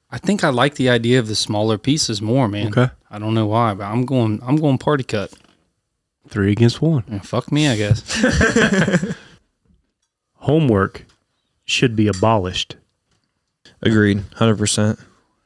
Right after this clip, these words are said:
Speaker 3: Teachers don't want you to bring your business into their area. I don't think teachers should take their business into your area. Once you're home, you're away from school. That's your time. You should have that time away from school. If you don't learn what you,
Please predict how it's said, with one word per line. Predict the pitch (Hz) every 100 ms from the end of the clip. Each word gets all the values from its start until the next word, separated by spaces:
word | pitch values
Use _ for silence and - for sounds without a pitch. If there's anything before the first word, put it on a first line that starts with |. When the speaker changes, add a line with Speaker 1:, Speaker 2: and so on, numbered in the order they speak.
| _ _ _ _ -
Speaker 3:
Teachers | 127 120 123
don't | 127
want | 123 120
you | 127
to | 120
bring | 127 123
your | 117 127
business | 135 135 135 127 -
into | 120 113
their | 110 135 151
area. | 143 151 160 160 165 _ -
I |
don't | 113 113
think | 110 - -
teachers | 123 117 113
should | 120
take | - 117
their | - 117
business | 113 110 107 -
into | 113 113
your | 110
area. | 101 101 98
Once | 120 123 127
you're | 120
home, | 127 135 143
you're | 117
away | 110 120
from | 123 117
school. | - 127 135
That's | 117 101 -
your | 117
time. | 110 120 131 143
You | 113
should | 117
have | 107 113 110
that | 110 -
time | 113 113
away | 110 110
from | - 104
school. | - 117 127 147 _ -
If | 123
you | 127
don't | 131
learn | 139 139
what | 135 -
you, | 131 123 120